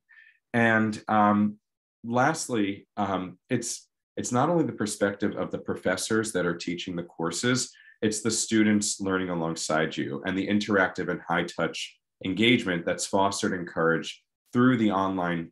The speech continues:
portal, through Canvas, um, which is the online portal they use.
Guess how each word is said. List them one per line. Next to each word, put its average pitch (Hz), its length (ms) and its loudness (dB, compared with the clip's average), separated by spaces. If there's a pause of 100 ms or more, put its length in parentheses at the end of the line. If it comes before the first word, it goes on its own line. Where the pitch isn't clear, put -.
portal, 85 340 2
through 78 220 -6
Canvas, - 680 -6
um, 73 320 -4
which 85 200 -6
is 80 100 -2
the 85 100 -2
online 76 300 -4
portal 71 260 -6
they 73 120 -6
use. 87 440 0